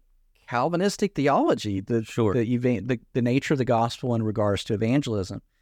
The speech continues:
Speaker 1: So even in the Stone Campbell movement, those leaders and their understanding of faith and revivalism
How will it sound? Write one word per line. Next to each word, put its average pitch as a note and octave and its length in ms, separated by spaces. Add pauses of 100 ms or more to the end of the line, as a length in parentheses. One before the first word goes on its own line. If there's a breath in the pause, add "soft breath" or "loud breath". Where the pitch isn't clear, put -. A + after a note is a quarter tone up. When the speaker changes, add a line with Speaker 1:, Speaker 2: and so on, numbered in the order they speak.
(220)
Speaker 1:
So - 160
even G#3 240
in A3 80
the D#3+ 80
Stone C#3+ 300
Campbell E3 340
movement, A2+ 560 (440)
those D3 600
leaders C3 960 (320)
and C3 220
their C3+ 220
understanding B2+ 600
of - 80
faith C3+ 420
and A#2 120
revivalism A2+ 1040